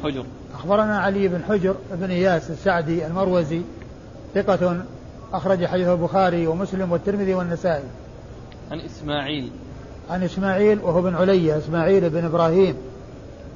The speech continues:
Speaker 2: بن مقسم، ثقة أخرج له أصحاب الكتب الستة.
Speaker 1: عن أيوب.
Speaker 2: أيوب بن أبي تميمة السختياني، وهو ثقة أخرج له أصحاب الكتب الستة.
Speaker 1: عن ابن أبي مليكة.
Speaker 2: عن ابن أبي مليكة وهو محمد بن عبد الرحمن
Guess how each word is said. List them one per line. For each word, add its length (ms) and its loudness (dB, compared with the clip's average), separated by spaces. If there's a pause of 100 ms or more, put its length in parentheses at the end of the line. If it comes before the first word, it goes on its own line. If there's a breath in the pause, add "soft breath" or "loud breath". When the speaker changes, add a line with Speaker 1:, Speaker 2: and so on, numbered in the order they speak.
Speaker 2:
بن 220 0
مقسم، 380 0 (920)
ثقة 420 2 (200)
أخرج 320 0
له 220 4
أصحاب 220 0
الكتب 220 -4
الستة. 420 -4 (880)
Speaker 1:
عن 100 -6
أيوب. 520 -2
Speaker 2:
أيوب 440 2 (140)
بن 100 -2
أبي 200 2
تميمة 400 0
السختياني، 720 0 (560)
وهو 160 6
ثقة 540 2
أخرج 220 2
له 140 6
أصحاب 220 0
الكتب 200 -4
الستة. 400 -4 (800)
Speaker 1:
عن 80 -6
ابن 200 -6
أبي 260 -4
مليكة. 480 -4 (200)
Speaker 2:
عن 140 0
ابن 160 0
أبي 240 0
مليكة 360 2
وهو 120 2
محمد 420 -2
بن 100 -2
عبد 160 -2
الرحمن 460 0